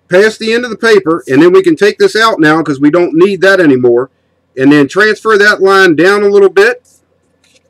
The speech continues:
So now you have an exact opposite of what we cut out the first time.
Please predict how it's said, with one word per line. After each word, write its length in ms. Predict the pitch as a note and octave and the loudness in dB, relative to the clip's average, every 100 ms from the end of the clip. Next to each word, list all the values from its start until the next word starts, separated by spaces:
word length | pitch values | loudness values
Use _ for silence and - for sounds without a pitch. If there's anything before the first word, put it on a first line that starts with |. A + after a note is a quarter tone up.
| _ _ _ - _ - - - | _ _ _ -20 _ -10 -10 -12
So 200 | - D#3+ | -4 0
now 280 | C#3+ F#3 C4 | 2 2 0
you 180 | A#3+ A3 | -2 -2
have 240 | A3+ A3+ F3 | 0 0 0
an 80 | |
exact 580 | D#3 C3+ B2+ A3 A#3+ - _ | -4 -4 -4 -2 -2 -6 _
opposite 640 | G3 B3+ G3 E3+ F3 F3+ - | -6 -4 -6 -6 -2 -2 -2
of 160 | C3+ | -2
what 220 | D#3 G3+ | 0 0
we 100 | F#3+ | -2
cut 220 | - G#3+ G#3 | -2 -2 -2
out 180 | A3 | -4
the 80 | - | -6
first 320 | - B3 B3+ | -4 -4 -4
time. 340 | - B2+ D3+ | -4 -2 -2